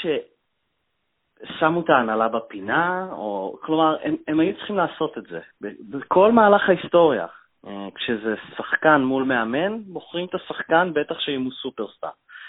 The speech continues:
אה, כל, כשאני אומר במהלך ההיסטוריה, זה במהלך ההיסטוריה של הספורט, מעט מאוד אה, ההפך.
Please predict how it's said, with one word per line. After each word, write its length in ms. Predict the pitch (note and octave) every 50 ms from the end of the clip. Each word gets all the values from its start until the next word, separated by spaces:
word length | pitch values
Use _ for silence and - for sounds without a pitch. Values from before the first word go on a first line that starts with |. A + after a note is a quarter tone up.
| - - - - - _ _ -
אה, 680 | - G#2 G#2+ G#2 G#2 G#2 G2+ G2+ G2+ G2+ G2+ G2 G2+ G2+ G2 G#2 A2+ - - _ - - - _
כל, 300 | - - F3 F3 E3+ C3 - C#3 - - - -
כשאני 240 | - - C#3 B2+
אומר 140 | B2+ C3 C#3+
במהלך 360 | B2 C3 B2+ B2 A#2+ - -
ההיסטוריה, 440 | C3 A2 - - - E3+ F#3 G3 F3+
זה 60 | C#3
במהלך 460 | B2+ A#2+ A2 A2 A2 A2 A#2 A#2+ - B2
ההיסטוריה 340 | G#2+ - - A#2 A#2 A#2+
של 180 | A2+ - G#2 F#2+
הספורט, 440 | F#2+ - - _ C#3+ C#3 D3 D3 -
מעט 340 | B2+ B2 C3 D#3 F3+ - -
מאוד 400 | D3+ C3+ C3 C3+ C#3+ D3+ C#3+ C#3 _ _ _ _ _ _ _ _ _ -
אה, 300 | A2 A2+ A2 A2+ - -
ההפך. 640 | A#2+ A#2+ B2 A#2+ - - G2+ - - - - - -